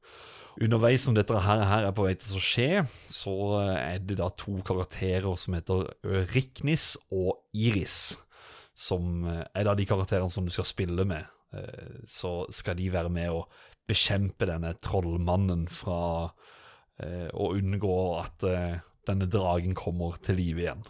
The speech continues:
Det er liksom kanskje noe av det mest brukte, mm, eh,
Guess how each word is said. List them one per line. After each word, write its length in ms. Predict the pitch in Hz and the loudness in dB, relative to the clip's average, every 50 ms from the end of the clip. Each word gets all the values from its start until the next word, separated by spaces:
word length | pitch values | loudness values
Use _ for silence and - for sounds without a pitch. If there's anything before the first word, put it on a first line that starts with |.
| - _ _ _ - - - - - - - - - _ _ _ | -20 _ _ _ -20 -20 -20 -20 -20 -20 -20 -20 -20 _ _ _
Det 100 | - 107 | -2 -2
er 40 | 90 | 0
liksom 320 | 90 92 95 85 82 80 - - - _ _ _ _ _ _ _ _ _ _ _ - | 0 -2 -2 -4 -4 -8 -10 -16 -20 _ _ _ _ _ _ _ _ _ _ _ -4
kanskje 440 | - - 113 110 98 - - 135 117 | 0 0 0 0 0 0 2 2 2
noe 140 | 107 101 104 | 4 6 6
av 40 | 104 | 6
det 80 | 107 101 | 6 4
mest 220 | 98 98 - - - - 104 98 - | 2 0 -2 -6 -8 -8 -8 -6 -4
brukte, 800 | - 101 98 - - - - _ - - 107 104 104 104 101 98 | -2 -2 -2 -4 -8 -18 -20 _ 0 2 4 4 6 4 4 4
mm, 580 | 98 95 95 95 95 95 95 95 92 90 90 90 | 2 2 0 0 0 0 0 0 -2 -2 -4 -4
eh, 340 | 90 90 90 90 90 90 | -4 -4 -4 -4 -4 -6